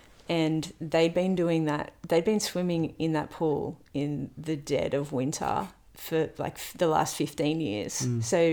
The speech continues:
Speaker 1: it
Speaker 2: Yeah.
Speaker 1: was nothing
Speaker 2: Yeah, yeah,
Speaker 1: <laughs>
Speaker 2: yeah.
Speaker 1: to do that for six weeks.
Speaker 2: Yeah.
Speaker 1: And it was fun. It was, it felt like I had a little community down
Speaker 2: Mm.
Speaker 1: there with the people that just generally go down there for a swim to Doctor Shelley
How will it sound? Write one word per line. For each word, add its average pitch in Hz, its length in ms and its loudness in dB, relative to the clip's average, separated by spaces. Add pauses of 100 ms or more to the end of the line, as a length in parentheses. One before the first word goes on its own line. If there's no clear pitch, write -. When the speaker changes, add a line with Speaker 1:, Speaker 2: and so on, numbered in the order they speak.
(600)
Speaker 1:
it 180 120 4
Speaker 2:
Yeah. 165 60 4
Speaker 1:
was 160 140 -2
nothing - 460 0
Speaker 2:
Yeah, 117 140 4
yeah, 110 240 4
Speaker 1:
<laughs> 104 160 6
Speaker 2:
yeah. 107 60 12
Speaker 1:
to 311 180 10
do 254 200 6
that 220 220 10
for 233 100 10
six 233 280 4
weeks. 202 360 6
Speaker 2:
Yeah. 110 300 8 (260)
Speaker 1:
And 254 440 12
it 254 120 12
was 269 200 6
fun. 240 340 8
It 170 100 6
was, 185 280 0
it 190 200 0
felt 202 240 6
like 214 240 4
I 196 80 2
had 180 160 2
a 175 40 0
little 170 260 -2
community 170 560 0
down 139 240 0
Speaker 2:
Mm. 113 80 2
Speaker 1:
there - 120 0
with 156 220 -4 (420)
the 160 80 0
people 160 340 -2
that 151 180 0
just 160 180 -2
generally 156 600 0 (500)
go 151 180 2
down 156 240 0
there 156 140 -2
for - 220 -2
a 151 80 0
swim 156 460 -2
to 175 100 -4
Doctor 160 320 0
Shelley 160 500 0